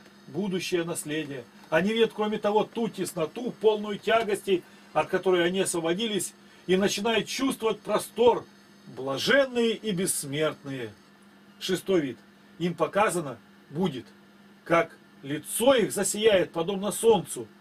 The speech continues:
и они уподобятся по блеску звездам, став тотчас же нетленными.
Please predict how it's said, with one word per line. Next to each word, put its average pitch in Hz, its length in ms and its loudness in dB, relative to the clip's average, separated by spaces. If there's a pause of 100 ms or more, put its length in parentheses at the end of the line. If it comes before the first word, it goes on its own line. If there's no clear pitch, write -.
(400)
и 156 60 0
они 190 280 4
уподобятся 214 840 2
по 175 200 2
блеску 208 480 -2
звездам, 156 720 0 (420)
став - 300 0 (100)
тотчас 202 540 2
же 170 160 -2
нетленными. 143 920 -6